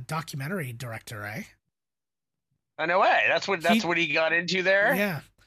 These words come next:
Speaker 1: He directed, um, a documentary about, uh, Frank Zappa, and he did one called Showbiz Kids, uh, Kids, all about, like, child actors.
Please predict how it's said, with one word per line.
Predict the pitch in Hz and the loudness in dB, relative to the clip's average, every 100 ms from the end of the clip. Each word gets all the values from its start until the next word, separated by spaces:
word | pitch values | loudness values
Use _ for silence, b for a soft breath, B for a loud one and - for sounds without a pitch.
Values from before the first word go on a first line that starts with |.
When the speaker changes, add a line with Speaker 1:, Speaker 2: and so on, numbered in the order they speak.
| b | b
Speaker 1:
He | - 214 | 0 0
directed, | 185 202 190 196 - 214 196 | 2 0 0 -2 0 0 0
um, | 190 180 175 170 165 160 | -2 0 0 -2 -4 -6
a | 147 | -6
documentary | 156 185 175 180 175 175 175 | -2 -2 -2 -4 -4 -2 -2
about, | 170 160 156 160 | -2 -2 -4 -6
uh, | 160 | -8
Frank | - 165 | -6 -6
Zappa, | 151 156 143 185 180 190 | -4 -4 -6 -4 -2 -2
and | 175 156 | -4 -4
he | 160 | -4
did | 147 160 | -4 -4
one | 160 | -4
called | 151 160 143 | -6 -6 -4
Showbiz | - - 170 160 156 156 | -4 -2 -2 -2 -4 -4
Kids, | - 160 160 156 | -6 -6 -6 -6
uh, | 160 160 233 | -6 -8 -12
Kids, | - 160 160 | -10 -8 -8
all | 139 | -8
about, | 135 143 139 | -8 -10 -10
like, | 139 135 | -12 -14
child | - 139 131 | -16 -12 -10
actors. | 135 127 - 147 170 - | -10 -12 -12 -12 -10 -10